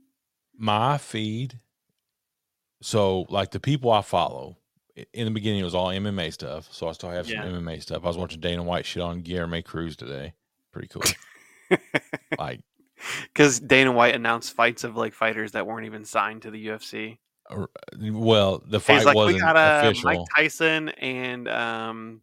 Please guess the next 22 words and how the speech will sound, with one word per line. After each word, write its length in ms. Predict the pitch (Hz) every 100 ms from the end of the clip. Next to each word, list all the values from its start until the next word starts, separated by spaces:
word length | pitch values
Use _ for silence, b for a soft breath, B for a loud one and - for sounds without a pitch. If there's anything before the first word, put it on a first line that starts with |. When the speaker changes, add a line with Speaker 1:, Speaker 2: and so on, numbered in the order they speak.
| -
Speaker 2:
And 120 | 113
the 60 | 110
Loch 200 | 117 117
Speaker 1:
Mike 100 | 135
Speaker 2:
Ness 100 | 131
Speaker 1:
Tyson 320 | 147 147 127
and 80 | 123
a 40 |
Speaker 2:
Monster. 0 |
Speaker 1:
bear." 420 | 110 117 107 104 _ _ _ _ _
Speaker 2:
Yeah. 200 | 117 98 - _
Speaker 1:
And 80 | 123
the 60 | 123
bear 340 | 123 120 113
came 260 | - 127 117
out 100 | 110
and 120 | 113
said 240 | - 110
that 120 | 107 107
he 120 | 113
wasn't, 460 | 107 107 107 101 104
uh, 380 | 107 104 104